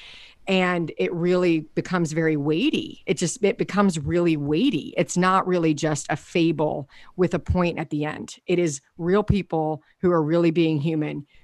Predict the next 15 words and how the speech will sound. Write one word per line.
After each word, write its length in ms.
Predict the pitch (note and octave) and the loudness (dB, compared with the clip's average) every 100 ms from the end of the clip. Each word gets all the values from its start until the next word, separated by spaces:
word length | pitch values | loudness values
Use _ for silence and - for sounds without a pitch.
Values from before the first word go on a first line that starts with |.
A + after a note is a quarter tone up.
| - | 0
who 120 | F3+ | 2
are 120 | E3 | 4
really 440 | D3+ D3 F3 E3 D#3 | 2 0 2 2 2
screwing 500 | - E3+ D#3+ D3 D3+ | -2 -4 -4 -4 -6
up. 260 | D3 - - _ - | -8 -10 -18 _ -6
And 480 | E3+ D3+ D3+ D3 C#3 - - - _ _ _ - | -4 -2 -4 -8 -10 -20 -20 -20 _ _ _ -12
to 140 | - | -8
step 400 | E3+ - G3 F#3 | -8 -4 0 0
into 320 | - E3+ E3 E3+ | -2 -4 -4 -4
that 380 | D#3 D3+ F#3 - | -2 0 -2 -4
and 140 | - D#3 | -6 -6
to 100 | D#3 | -6
try 240 | - E3 | -2 -2
to, 80 | D#3+ | -2
like, 320 | D#3 D3+ - | -4 -6 -10